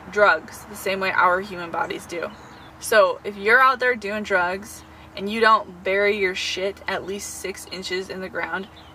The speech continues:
dogs, amazing, innocent, lovely dogs, will walk around, eat your poop, and get high as heck. And you are literally damaging these dogs by not just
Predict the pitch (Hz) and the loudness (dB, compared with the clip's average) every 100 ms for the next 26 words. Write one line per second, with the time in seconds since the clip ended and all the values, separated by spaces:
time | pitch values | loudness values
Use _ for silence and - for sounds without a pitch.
0 | - - - 196 233 214 208 - - - | -20 -20 -2 4 6 6 2 -6 -18 -8
1 | 208 233 247 233 226 - - 214 214 214 | -2 0 0 0 -6 -8 -8 -6 -6 -6
2 | 190 - - 220 202 202 208 214 202 202 | -8 -10 -20 -2 4 4 4 -4 0 2
3 | 175 - - - - - 190 196 208 254 | 0 -6 -18 -20 -16 -6 2 4 4 2
4 | 220 208 202 - - 214 202 - 285 - | 0 0 -6 -12 -10 -8 -6 -4 -4 -2
5 | 320 277 247 - - - - - - 202 | 0 0 -2 -8 -18 -18 -18 -18 -6 -2
6 | 208 202 170 208 196 196 - - - 202 | -2 -2 -8 -6 0 0 0 -6 4 6
7 | 208 196 185 - - - - - - 190 | 6 2 -6 -12 -16 -16 -16 -12 -6 -4
8 | - 196 185 - - - - - - - | -2 0 0 -2 -16 -16 -16 -16 -16 -16
9 | - - - - - - - 208 202 202 | -16 -16 -14 -14 -14 -10 -6 0 6 6
10 | 196 208 202 190 202 202 185 180 180 165 | 6 2 4 2 0 -2 -4 -6 -8 -2
11 | 180 202 - 190 180 180 - - - 190 | 2 2 2 -4 -2 -2 -2 -6 -4 -2
12 | 185 | -2